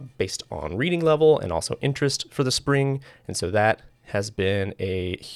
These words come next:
Herculean effort to try and get all of those things together and out the door, um, digitally so that we know what we have on hand and how much more we have to get, which has been very exciting. Thank you all for doing all of that work. Mentor program updates this week. This week,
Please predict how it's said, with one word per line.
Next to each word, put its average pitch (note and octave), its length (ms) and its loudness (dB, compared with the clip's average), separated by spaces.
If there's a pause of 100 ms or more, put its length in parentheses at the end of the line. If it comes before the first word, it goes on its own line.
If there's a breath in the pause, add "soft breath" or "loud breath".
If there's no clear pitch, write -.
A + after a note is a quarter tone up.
Herculean C#3 540 0
effort F2 460 0
to A2 120 -2
try F#2 200 -2
and F2 100 -4
get G#2 80 0
all G2 140 4
of - 40 0
those F2 160 -2
things - 160 -8
together A2 440 2
and - 180 -6
out - 160 -2
the G#2+ 60 -10
door, A2+ 320 6 (360 loud breath)
um, D#2+ 380 0
digitally C3+ 420 2
so - 140 -4
that F2+ 80 -4
we G2 100 -2
know G2+ 240 4
what F2+ 140 0
we F#2+ 80 -4
have G2+ 160 -2
on E2+ 80 0
hand G2+ 480 0
and G2 80 -8
how - 220 -4
much G2+ 260 -2
more F2 180 -2
we E2 120 -4
have - 300 -2
to A2 100 -10
get, - 280 -6 (420 loud breath)
which - 120 -12
has - 80 -12
been - 160 -10
very - 160 -6
exciting. - 420 -10
Thank G2+ 200 -2
you F#2+ 40 4
all F2+ 140 2
for - 160 -8
doing F2 400 -6 (160)
all D#3 180 8
of G2+ 60 2
that D#2+ 180 4
work. E2 300 -6 (240)
Mentor G3+ 320 4
program B2 320 6
updates F#2+ 460 0
this G#3 260 0
week. G3 400 -4 (200)
This C#4 260 0
week, D4+ 420 0